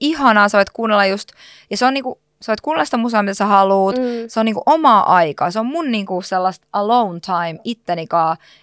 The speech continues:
Speaker 1: Mä työstän itteeni, mä oon ajatuksissa. Miten niinku sä tykkäät sä treenaa nämä yksin vai?
Speaker 2: Yksin ehdottomasti.
Speaker 1: Joo, sama, mä olen
Speaker 2: Ehdottomasti.
Speaker 1: samanlaisia.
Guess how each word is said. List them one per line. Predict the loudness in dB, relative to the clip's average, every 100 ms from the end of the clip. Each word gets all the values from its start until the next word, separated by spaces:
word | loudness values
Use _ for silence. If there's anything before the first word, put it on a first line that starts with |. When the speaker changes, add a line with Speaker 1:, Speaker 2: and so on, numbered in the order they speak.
| _
Speaker 1:
Mä | -10
työstän | 0 -2 0 -6
itteeni, | -6 -10 _ -4 -2 -4
mä | -2
oon | 0
ajatuksissa. | 2 2 0 -4 -8 -10 -6 -4 -4 -6 -20 _ _ _ _ _ -6
Miten | -2 -2
niinku | -4 -6
sä | -6
tykkäät | -8 -4 -4
sä | -2
treenaa | -2 -2
nämä | -2 -6
yksin | -8 -8 -10 -6
vai? | -6 -6 -4
Speaker 2:
Yksin | -4 -4 0
ehdottomasti. | 0 0 -4 -2 -2 -4 -4
Speaker 1:
Joo, |
sama, | 0 0 2
mä | 4
olen | 4
Speaker 2:
Ehdottomasti. | 2 -2 -4 -4 -6 -10
Speaker 1:
samanlaisia. | -10 -14